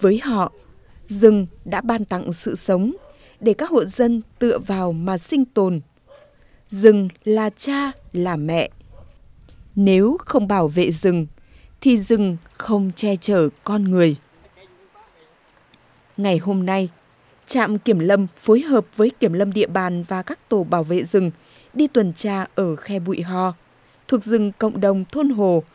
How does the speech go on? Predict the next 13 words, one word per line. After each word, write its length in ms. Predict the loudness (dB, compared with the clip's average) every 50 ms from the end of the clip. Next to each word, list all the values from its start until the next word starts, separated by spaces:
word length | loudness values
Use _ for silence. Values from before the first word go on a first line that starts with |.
| _ _ _ _ _ _
và 340 | -6 -2 -2 -2 0 -2 -4
khu 200 | -4 -2 -2 -2
vực 200 | 0 0 0 -2 -4 -6
lân 200 | -4 -2 -2 -2 -4 -4 -4
cận. 140 | -4 -4 -4 -8 -14 -16 -16 -16 -16 -16 -16 -16 -14 -12 -12 -12 -12 -14 -14 -14 -12 -2
Chuyến 220 | 0 2 2 2
đi 220 | 2 2 2 0 0 -2 -4
kéo 160 | -4 -4 -2 -4 -4 -4 -4
dài 140 | -2 -2
một 220 | 0 0 -2 -2 -2
ngày, 260 | -2 0 0 -2 -2 -6 -10 -16 -18 -18 -18 -18 -18 -18 -4 0
và 80 | 2
nếu 320 | 4 6 6 6 6 4